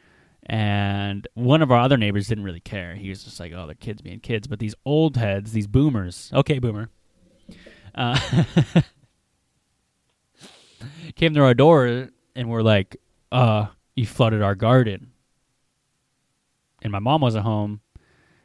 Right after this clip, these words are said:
and me and my brother answered the door, and we're like, "Okay, sorry." <laughs> Okay, boomer.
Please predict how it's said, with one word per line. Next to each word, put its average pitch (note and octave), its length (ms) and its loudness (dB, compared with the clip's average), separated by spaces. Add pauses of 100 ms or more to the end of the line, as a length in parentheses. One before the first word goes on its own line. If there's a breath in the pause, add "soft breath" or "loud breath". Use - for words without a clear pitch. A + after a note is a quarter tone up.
(140)
and G#2+ 240 -4
me A2 140 -2
and G#2 80 -4
my F#2+ 100 -4
brother A#2 260 0
answered G#2 300 -4
the F#2+ 80 -6
door, F#2+ 260 -2
and F#2+ 120 -6
we're G2 100 -8
like, G#2+ 220 -12 (1080)
"Okay, B2 280 -2 (720)
sorry." C3 440 0 (580)
<laughs> - 220 0 (1800 soft breath)
Okay, B2+ 200 0
boomer. G2 320 -4